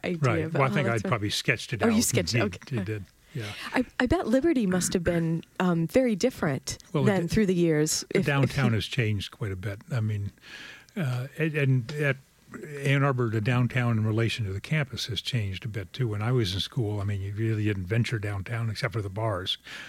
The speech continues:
Speaker 2: because you couldn't drink on campus <laughs> anyplace. So you had to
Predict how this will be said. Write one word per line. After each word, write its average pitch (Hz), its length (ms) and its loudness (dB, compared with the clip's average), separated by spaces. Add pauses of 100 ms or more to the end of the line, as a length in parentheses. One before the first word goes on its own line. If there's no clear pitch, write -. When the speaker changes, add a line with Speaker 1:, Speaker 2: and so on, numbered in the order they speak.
(180)
Speaker 2:
because 101 520 -2
you 131 80 -2
couldn't 98 280 -2
drink 104 220 -2
on 92 140 -6
campus 135 500 0
<laughs> - 0 -
anyplace. - 640 0
So 156 60 -4
you 123 140 -4
had 120 120 -4
to 107 80 -6